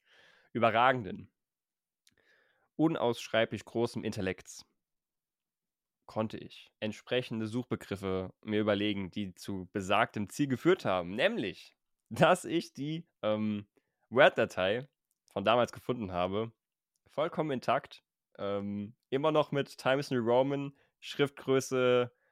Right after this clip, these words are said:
zwölf. Und, ähm, ja, also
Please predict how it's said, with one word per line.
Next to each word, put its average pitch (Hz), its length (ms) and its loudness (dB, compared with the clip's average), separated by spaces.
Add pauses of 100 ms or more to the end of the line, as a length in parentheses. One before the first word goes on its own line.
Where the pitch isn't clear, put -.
(640)
zwölf. 147 560 4 (220)
Und, 113 500 -2
ähm, 104 540 -2 (500)
ja, 113 400 -10 (200)
also 104 500 0